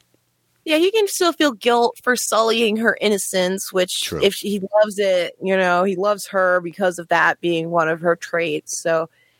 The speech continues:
Speaker 1: K-, you know, I've kinda convinced myself the other way, but th-, th-, there, obviously, no matter what, we know there is love, um, wrapped up in why he, you know,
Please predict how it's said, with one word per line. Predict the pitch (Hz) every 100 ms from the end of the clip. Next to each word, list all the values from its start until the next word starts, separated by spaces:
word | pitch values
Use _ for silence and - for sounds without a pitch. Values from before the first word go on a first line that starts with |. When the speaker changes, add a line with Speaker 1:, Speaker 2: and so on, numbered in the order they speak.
| _
Speaker 1:
K-, | - -
you | 294 381
know, | 269
I've | 233 240 240
kinda | 302 247
convinced | 233 214 -
myself | 196 202 185 -
the | 190
other | 180
way, | 175 175 175 - - - -
but | 196 180
th-, | 214 208
th-, | 226
there, | 226 269 220 -
obviously, | 247 247 - 196 190 180
no | 208
matter | 294 302 202
what, | 202 202 151
we | 196
know | 196 185
there | 180
is | 190 175
love, | 170 190 180 175 170 170 -
um, | - 170 160 151 156
wrapped | 180 196 170 - 202
up | 185 170 - _
in | - 185 175 160 151 151
why | 185 185 185 175 170
he, | 170 180 165 165 - _ _ _ _ _ -
you | 202
know, | 196 180 165 165 160 180